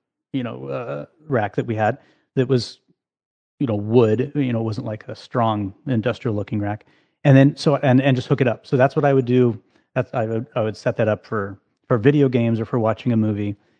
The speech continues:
And then I would roll it all up and keep it there. And then I had a, a valance covering the, the roll up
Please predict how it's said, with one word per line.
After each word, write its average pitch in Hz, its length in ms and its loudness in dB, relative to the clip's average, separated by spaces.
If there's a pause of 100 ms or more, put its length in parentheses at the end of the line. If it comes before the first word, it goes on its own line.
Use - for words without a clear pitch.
(180)
And 113 180 0
then 110 140 -2
I 104 80 -4
would 104 80 -4
roll 110 320 0
it 113 80 -4
all 123 140 2
up - 240 -2
and 117 120 -2
keep 123 160 -4
it 123 100 -4
there. 147 160 2
And 131 100 4
then 123 100 2
I 120 240 -2
had 127 160 -2
a, 113 300 0 (420)
a 120 60 0
valance 123 600 0
covering 131 600 0
the, 120 400 -4
the 117 100 -2
roll 120 300 0
up 123 260 -4